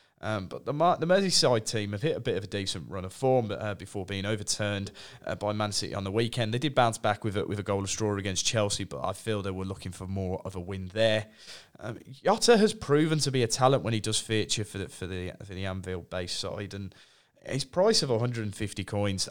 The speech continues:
I, I feel will rise if he does hit a little bit of goal scoring form in, in the coming,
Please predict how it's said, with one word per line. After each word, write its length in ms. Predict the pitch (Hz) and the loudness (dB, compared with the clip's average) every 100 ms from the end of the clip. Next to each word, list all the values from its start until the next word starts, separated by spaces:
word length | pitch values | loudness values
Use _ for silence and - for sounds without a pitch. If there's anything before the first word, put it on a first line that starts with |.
| - | -8
I, 120 | - | -4
I 60 | - | -4
feel 340 | 110 123 160 | -4 2 4
will 140 | 127 98 | 4 2
rise 480 | 101 110 110 104 - | 4 6 6 2 -4
if 100 | 101 | -8
he 80 | 117 | -8
does 340 | 107 113 110 - - _ _ _ _ _ | -2 -2 -2 -6 -12 _ _ _ _ _
hit 160 | - 139 | 0 4
a 40 | |
little 200 | 165 180 | 4 6
bit 120 | 156 120 | 4 2
of 100 | - | 2
goal 180 | 107 | 0
scoring 340 | - - 98 95 | 0 -2 -6 -6
form 320 | - 107 104 | -2 -2 -2
in, 140 | 98 | -4
in 180 | 90 101 | -6 -8
the 80 | 95 | -8
coming, 400 | - 101 95 | -8 -6 -6